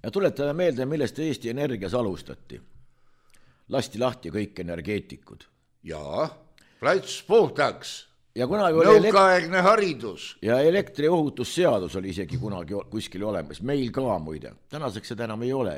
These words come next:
Speaker 1: See on kõik ümber nimetatud, mingisugused täielikud jaburdused on a-, asemele tulnud. Aga, noh, inimesed, kes ei, isegi Oomi seadust ei tea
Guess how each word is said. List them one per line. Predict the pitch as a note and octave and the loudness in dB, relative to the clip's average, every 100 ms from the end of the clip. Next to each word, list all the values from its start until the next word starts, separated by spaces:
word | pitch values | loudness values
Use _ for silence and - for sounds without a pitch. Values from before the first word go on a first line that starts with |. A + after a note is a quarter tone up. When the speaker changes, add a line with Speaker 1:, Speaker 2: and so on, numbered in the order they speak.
| C#2+ | -8
Speaker 1:
See | E2 | -12
on | F#2+ | -10
kõik | A2 C#3+ | -10 -8
ümber | C3 G#2 | -6 -6
nimetatud, | A#2+ B2+ G#2+ F2+ - F2 | -6 -6 -8 -10 -10 -10
mingisugused | G#2+ A2 G2+ F#2 E2+ F2+ - | -10 -8 -10 -10 -12 -14 -10
täielikud | A#2 F#2 E2+ E2+ | -8 -8 -10 -14
jaburdused | B2 A2 G2+ D#2+ E2 E2 _ _ _ _ | -14 -12 -12 -12 -14 -14 _ _ _ _
on | F#2+ A#2+ | -6 -6
a-, | - - G#2+ | -8 -6 -2
asemele | D3 D3 G#2+ G#2+ | -2 -2 -4 -6
tulnud. | G2 A2+ G#2+ - _ _ _ _ - | -6 -6 -8 -10 _ _ _ _ 2
Aga, | D3+ D3+ A2+ F#2+ - _ _ _ _ _ | 4 4 2 -2 -6 _ _ _ _ _
noh, | G2+ C3 F#3 - - | -8 -6 -8 -18 -12
inimesed, | F2 F#2 F#2 G2 | -10 -10 -12 -10
kes | A#2+ - | -10 -6
ei, | B2 B2 | -6 -4
isegi | B2 G#2+ | -6 -4
Oomi | C3+ E3 D#3 C3 | -2 -2 -2 -2
seadust | D3 C#3+ B2 G#2+ A#2+ | -2 -2 -4 -6 -6
ei | A#2+ | -4
tea | C#3+ A#2+ | -4 -4